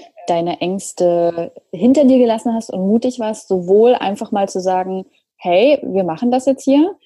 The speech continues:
ja, wir machen das alles ein bisschen hübsch und verkaufen die Produkte, als auch Ja zum Buch zu sagen.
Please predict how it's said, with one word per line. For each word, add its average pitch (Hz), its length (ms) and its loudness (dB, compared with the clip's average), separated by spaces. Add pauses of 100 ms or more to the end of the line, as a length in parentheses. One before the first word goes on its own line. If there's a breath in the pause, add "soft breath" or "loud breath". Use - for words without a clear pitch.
(160)
ja, 185 220 -4
wir 240 100 0
machen 190 260 -4
das 196 160 -4
alles 180 240 -4
ein 190 80 -6
bisschen 180 280 -6
hübsch 233 220 -2
und 196 140 -8
verkaufen 185 420 -8
die 196 80 -2
Produkte, 196 400 -6
als 220 280 -2
auch 240 180 -4
Ja 196 260 -4
zum 202 240 -4
Buch 254 220 -2
zu 185 160 -4
sagen. 170 400 -4